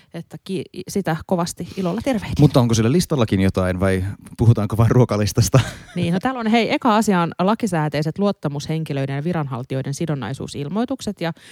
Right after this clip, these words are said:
Speaker 1: tässä Hannunkaan käytiin nyt äsken läpi, että aa, koska ollaan päivitetty. Itse olen näköjään vuosi sitten päivittänyt sen ja olisi ollut syytä taas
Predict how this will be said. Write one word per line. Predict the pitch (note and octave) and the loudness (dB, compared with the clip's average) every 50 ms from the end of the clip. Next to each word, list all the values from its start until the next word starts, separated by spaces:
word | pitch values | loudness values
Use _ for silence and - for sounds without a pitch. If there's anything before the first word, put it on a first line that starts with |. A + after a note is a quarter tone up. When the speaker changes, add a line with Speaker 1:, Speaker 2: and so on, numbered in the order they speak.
| - - _ | -20 -14 _
Speaker 1:
tässä | - F3 - - E3+ | -4 -4 -2 0 2
Hannunkaan | F3 F#3 F3+ F3 E3 - D#3 D3 - | 2 2 2 0 0 0 0 0 2
käytiin | F3 E3 E3 - D#3+ D3 | 2 2 2 2 2 0
nyt | D3 D3+ - | 0 0 -2
äsken | D#3 D#3+ - - D3+ D3 | -2 -2 -2 -2 -2 -2
läpi, | D3 D3+ - D3+ | -2 0 0 0
että | C#3+ E3 F#3+ | 0 2 2
aa, | G3+ G#3+ A3 A3+ A3 G#3+ G#3 | 2 4 4 6 6 6 6
koska | - A3 G3 - A3+ G3+ | 6 4 2 2 2 0
ollaan | G3 F#3+ F#3 E3+ | 0 0 0 0
päivitetty. | F#3 F#3+ G3+ F#3 E3+ E3+ E3+ - - F3 - - - - - - - | 0 -2 -2 -2 -4 -6 -4 0 0 0 0 -2 -8 -20 -18 -14 -12
Itse | - - - E3 | -8 -4 -2 0
olen | D3+ D3 D3 | 0 0 -2
näköjään | C#3+ - D3 C#3+ C3+ C3+ C3+ | -4 -2 -2 -2 -2 -2 0
vuosi | C#3+ F3+ A#3+ C4 - | 2 2 2 2 2
sitten | - A#3+ - - G#3 - - | -2 -6 -4 -6 -6 -4 -2
päivittänyt | G#3 G3+ G3 F#3 F#3 _ - F3+ F3 F3 - | 0 0 2 0 0 _ -2 0 0 0 0
sen | - F3 E3+ E3+ | 0 -2 -2 -2
ja | D#3+ D#3 - | -2 -2 -2
olisi | - - D#3 D#3 D#3+ - - - _ _ - | -2 -2 -2 -2 -4 -6 -8 -14 _ _ -6
ollut | - B2 C#3 D#3 - - | -2 0 0 0 0 0
syytä | - D#3 D#3 C#3+ B2 - - _ _ | 0 0 0 0 -2 -4 -8 _ _
taas | - B2 B2 - | -6 -4 -4 -4